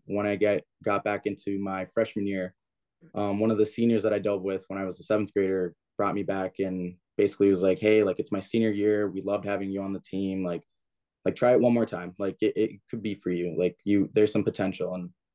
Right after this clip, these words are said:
that's after I hit puberty and figured out coordination and everything.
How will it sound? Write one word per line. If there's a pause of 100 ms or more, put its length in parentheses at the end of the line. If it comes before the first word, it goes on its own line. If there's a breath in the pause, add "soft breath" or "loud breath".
(120)
that's
after
I
hit
puberty
and
figured
out
coordination
and
everything.